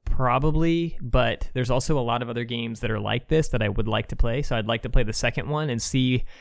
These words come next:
how they take it even further, especially with the combat, um, and then, like, Pathfinder, and I wanna go back and play the old Baldur's Gate games, as well as,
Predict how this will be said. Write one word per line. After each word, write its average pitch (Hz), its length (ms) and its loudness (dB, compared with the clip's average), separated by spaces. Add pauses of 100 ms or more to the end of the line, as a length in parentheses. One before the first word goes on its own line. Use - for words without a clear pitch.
(100)
how 120 260 0
they 113 160 0
take 120 400 -2
it 120 120 0
even 113 240 0
further, 110 460 -2
especially 117 480 2
with 107 140 -6
the 107 80 -10
combat, 131 600 -4 (280)
um, 120 220 0
and 113 80 -2
then, 110 180 -2
like, 98 240 -4
Pathfinder, 107 580 4
and 110 100 -2
I 107 80 0
wanna 123 220 0
go 117 140 -4
back 107 360 -4
and 113 120 0
play 113 280 4
the 110 140 -2
old 104 220 -2
Baldur's 107 340 0
Gate 110 300 -4
games, 107 480 -2 (800)
as 139 160 0
well 120 260 2
as, 110 580 -2